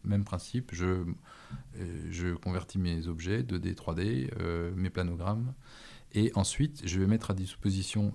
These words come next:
euh, d'instituts. Nous, on va travailler avec différents instituts. Euh, ce support qui va leur permettre à eux de faire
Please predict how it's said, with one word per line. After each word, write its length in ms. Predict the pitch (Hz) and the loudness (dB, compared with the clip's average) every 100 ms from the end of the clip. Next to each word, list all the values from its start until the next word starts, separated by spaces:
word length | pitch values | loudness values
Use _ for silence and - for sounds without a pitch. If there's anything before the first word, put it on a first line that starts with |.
| 87 | 0
euh, 420 | 82 82 82 87 - | -2 -2 -4 -6 0
d'instituts. 600 | 104 101 - 98 143 180 - - - - - - - - | 2 2 -2 -2 0 0 -6 -20 -20 -20 -20 -20 -20 -2
Nous, 80 | 101 | 2
on 80 | 92 | 4
va 100 | 85 | 2
travailler 380 | - 82 85 87 | -2 -2 0 0
avec 100 | 82 | -2
différents 440 | 85 - 85 82 | -6 -6 -2 0
instituts. 500 | 82 - - 143 175 - | -2 -4 -6 -6 -6 -8
Euh, 40 | - 135 139 | -16 -14 -10
ce 280 | 98 - 147 | -2 4 4
support 580 | - - 101 127 147 - | 4 0 0 2 2 -2
qui 380 | - 120 131 - - | -4 0 0 -2 2
va 160 | 104 | 2
leur 160 | 107 - | 4 2
permettre 500 | 110 107 143 151 - - - | 4 4 4 0 -10 -12 -4
à 220 | 98 - - | -4 -4 2
eux 240 | 127 156 101 | 4 4 2
de 180 | 101 | 0
faire 380 | 101 - 127 139 | 0 2 0 0